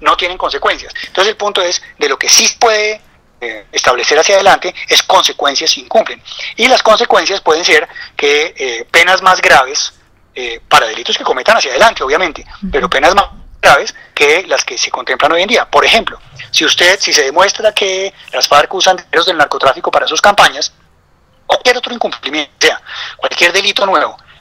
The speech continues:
Speaker 1: pagan la pena de ese delito más, eh, las penas que tuvieron acumuladas antes del, del acuerdo de paz.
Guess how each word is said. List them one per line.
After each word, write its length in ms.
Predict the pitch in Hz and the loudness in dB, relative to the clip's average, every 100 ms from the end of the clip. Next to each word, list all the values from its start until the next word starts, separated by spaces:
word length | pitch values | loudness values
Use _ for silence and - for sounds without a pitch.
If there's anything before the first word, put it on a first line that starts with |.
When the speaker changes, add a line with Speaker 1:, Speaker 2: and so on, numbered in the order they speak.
| _ | _
Speaker 1:
pagan 380 | - 175 185 214 - | 4 4 4 -4 -8
la 220 | 139 123 | -4 0
pena 300 | 160 190 240 | 0 0 -2
de 200 | 214 151 | -4 -6
ese 140 | - | -6
delito 400 | 202 156 123 - - _ _ _ _ _ - | -6 -8 -10 -12 -14 _ _ _ _ _ -10
más, 580 | 143 160 220 - - - _ _ _ _ | 2 4 4 2 -2 -4 _ _ _ _
eh, 320 | 143 139 135 139 | -4 -4 -4 -2
las 180 | 143 - | -2 0
penas 220 | 160 180 | -2 -2
que 100 | - | -6
tuvieron 260 | 135 139 | -8 -6
acumuladas 760 | 170 151 131 123 127 131 143 - | -6 -6 -2 -2 0 -2 -4 -2
antes 320 | - 143 151 | 0 0 0
del, 340 | 139 117 107 - | -6 -10 -14 -14
del 280 | - 110 107 | -14 -12 -12
acuerdo 320 | - 135 123 | -8 -4 -2
de 80 | 151 | 2
paz. 300 | - - - | 2 2 -4